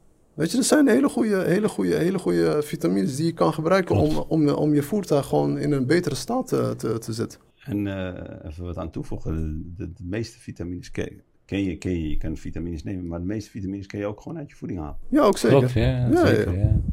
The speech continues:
Speaker 1: Maar er zijn soms, eh, sommige dingen waar je, als je
Speaker 3: Ja.
Speaker 1: kijkt, eh, je kan sommige dingen niet, eh, volledig uit
Speaker 3: Ja.
Speaker 1: dingen halen. En dan, en vooral in het voedsel van vandaag, eh, kijk, eh, je, we moeten daar eerlijk over zijn. Er is, eh,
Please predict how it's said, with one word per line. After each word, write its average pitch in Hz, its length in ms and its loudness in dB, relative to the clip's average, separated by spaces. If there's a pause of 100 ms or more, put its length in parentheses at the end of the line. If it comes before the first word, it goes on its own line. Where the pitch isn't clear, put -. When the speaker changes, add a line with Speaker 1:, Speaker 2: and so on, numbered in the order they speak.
(1500)
Speaker 1:
Maar 156 140 -2
er 147 60 4
zijn 180 160 8
soms, 151 320 2
eh, 139 80 4
sommige 139 360 2
dingen 151 240 2
waar 127 200 4
je, 120 200 2
als 123 180 2
je 127 60 -6
Speaker 3:
Ja. - 60 -6
Speaker 1:
kijkt, 127 180 0
eh, 131 180 0
je 127 80 0
kan 135 160 0
sommige 123 300 0
dingen 127 240 2
niet, 135 180 0
eh, 117 80 2
volledig 143 440 0
uit - 120 0
Speaker 3:
Ja. 165 60 0
Speaker 1:
dingen 110 200 -2
halen. 113 260 0
En 113 140 -2
dan, 120 240 -2 (340)
en 123 120 -4
vooral 131 320 6
in 123 80 6
het 123 120 2
voedsel 131 300 -2
van 123 200 6
vandaag, 127 440 2
eh, 117 160 0
kijk, 127 220 0
eh, 117 340 0
je, 131 80 -4 (260)
we 127 80 0
moeten 135 280 2
daar 123 140 4
eerlijk - 300 2
over 113 200 2
zijn. 110 260 0
Er 123 80 2
is, 127 180 -2
eh, - 100 0